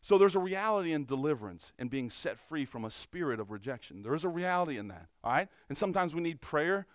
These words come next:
right? We as, what does this say? It says that those who believe, they will heal the sick, raise the dead, cast out demons, right? So sometimes demons need to be cast out.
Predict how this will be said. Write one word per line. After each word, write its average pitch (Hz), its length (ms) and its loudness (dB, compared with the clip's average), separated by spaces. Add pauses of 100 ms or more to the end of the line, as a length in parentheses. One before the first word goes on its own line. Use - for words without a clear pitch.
(100)
right? 196 220 2 (260)
We 180 160 2
as, 214 160 4 (380)
what 190 220 4
does 208 140 8
this 208 120 -2
say? 175 320 2 (160)
It 170 100 -6
says 190 280 8
that 165 160 4
those 202 260 8
who 226 80 -4
believe, 190 480 -2 (300)
they 156 100 4
will 156 260 6 (220)
heal 202 200 4
the 196 80 8
sick, 180 340 -4 (100)
raise 170 280 2
the 180 60 -8
dead, 170 300 2 (180)
cast 190 360 0
out 202 240 10 (600)
demons, 190 680 0 (1000)
right? 180 280 4 (800)
So - 160 0
sometimes 220 480 4
demons 202 440 2
need 185 160 0
to 190 60 -4
be 196 120 -2
cast 202 480 -2
out. 185 220 -4